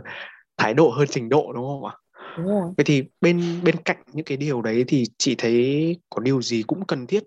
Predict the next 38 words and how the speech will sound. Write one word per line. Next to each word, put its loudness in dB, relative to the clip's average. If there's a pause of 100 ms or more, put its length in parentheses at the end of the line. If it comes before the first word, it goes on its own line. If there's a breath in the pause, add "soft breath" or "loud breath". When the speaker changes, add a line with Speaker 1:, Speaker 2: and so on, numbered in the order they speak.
Speaker 1:
cho -10
sinh, -4
cho -4
sinh 0
viên 2 (280)
khi -4
đi 0
làm 0
ngay -4
từ -2
khi -6
học -4
năm 2
nhất 2
không -6
ạ? -12 (1900)
Speaker 2:
Ừ. 0 (640)
Chị -12
thấy -2 (260)
kiểu -2
mình -6
nên -4
cải -8 (120)
thiện -6
các -10
kỹ -8
năng -2
mềm -6
như -4
kiểu -4
về -2
giao -4
tiếp 2 (920)
hoặc -6
là 0
việc -4 (360)
quản -4
lý -4